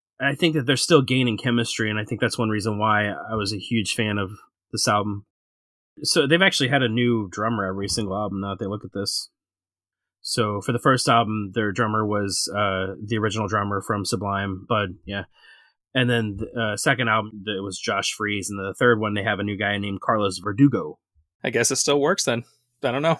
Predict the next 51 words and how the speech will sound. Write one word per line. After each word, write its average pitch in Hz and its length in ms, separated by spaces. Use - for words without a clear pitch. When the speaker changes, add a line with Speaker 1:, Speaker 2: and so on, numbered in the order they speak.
Speaker 2:
I 156 80
don't 185 120
know 220 160
what 214 120
to, 240 160
know 196 140
what 185 80
to 180 40
f-, - 160
how 175 80
to 165 60
feel 190 200
about 113 220
that, 110 220
but 117 160
again, 185 300
as 139 120
long 151 140
as 139 60
they're 147 100
making 135 280
good 120 140
music, 117 320
it 110 60
doesn't 110 240
really 117 160
matter. 110 320
Speaker 1:
You 190 140
know 196 100
what? 196 180
If 165 120
Leonard 185 320
Skinner 175 300
can 165 160
go 156 180
on 160 300
for 147 180
years 131 560
without 127 540
any 135 240
members 160 640
or 160 160
original 170 340
members, 175 380
Speaker 2:
<laughs> - 460
Speaker 1:
I'm 160 180
okay 131 220
with 117 120
Sublime 104 300
with 101 80
Rome. 107 260